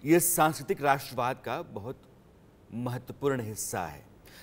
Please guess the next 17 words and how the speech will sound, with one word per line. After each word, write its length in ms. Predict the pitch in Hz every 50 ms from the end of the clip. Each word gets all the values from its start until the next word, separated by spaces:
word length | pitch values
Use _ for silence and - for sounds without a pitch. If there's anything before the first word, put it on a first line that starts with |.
| - - -
जिसको 320 | 131 135 - - 147 147
बीजेपी 500 | 127 113 135 135 127 131 135 135 - 127
ने 140 | 127 139 147
अलग-अलग 560 | - - 110 127 135 135 117 123 120 120 117
शहरों 360 | - - 127 110 120 120 120
में, 180 | 113 110 113 104
धर्मस्थलों 540 | 110 107 107 107 104 - - 107 117 113 104
में 240 | 98 92 87 87 - - - - - - - - - - - - - - - - - -
करके 340 | 135 135 131 131 - 139 127
दिखाया, 540 | 117 120 - - 98 104 110 113 117 120
बताया 480 | 101 98 104 98 - 90 92 98 90 80
है। 240 | 76 - - - - - - - - - - - - - - - - - - - - - - - - - -
अभी 160 | 139 147 180
जो 120 | 190 208
दिवाली 420 | 160 139 160 151 143 147 156 160 151
गई 240 | 135 143 143 147 127
है, 320 | 101 90 113 - - -